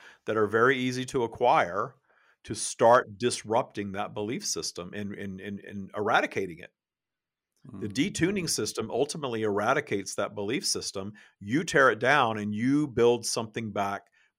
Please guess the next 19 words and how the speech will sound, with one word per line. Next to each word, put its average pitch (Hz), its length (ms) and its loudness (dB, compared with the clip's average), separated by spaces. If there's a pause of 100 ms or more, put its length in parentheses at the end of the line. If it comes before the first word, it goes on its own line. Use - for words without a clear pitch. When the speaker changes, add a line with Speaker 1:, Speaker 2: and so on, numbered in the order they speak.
(100)
Speaker 1:
more 113 240 0
to 113 80 -2
your 104 220 -2
favor, 85 440 -12 (960)
placing 131 420 0
yourselves 110 840 -2
higher 107 500 0
on 95 140 -12
the 95 60 -10
pyramid 82 500 -12 (300)
on 123 200 -8
any 220 200 0
topic, 101 520 -4 (340)
but 120 120 -2
specifically 160 640 -2
to 104 120 -10
the 98 80 -4
financial 104 520 -8
topic. - 360 -14